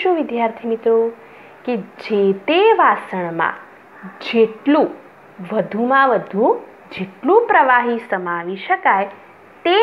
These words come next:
માપને જે તે વાસણની ગુંજાશ કહે છે. તો આપણે લખીએ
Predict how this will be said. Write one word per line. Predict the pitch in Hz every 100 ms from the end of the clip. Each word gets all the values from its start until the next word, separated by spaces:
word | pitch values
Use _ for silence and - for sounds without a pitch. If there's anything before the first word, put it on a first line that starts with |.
| 403
માપને | 254 190 185 190 185 185 190 - - - -
જે | 208 208 208
તે | 320 381 339
વાસણની | 226 - - 196 196 196 240 466 - - - - - 349
ગુંજાશ | 440 415 262 214 175 - -
કહે | 180 160 - -
છે. | - - - - -
તો | 180
આપણે | 175 180 185 196
લખીએ | 202 - - 294 220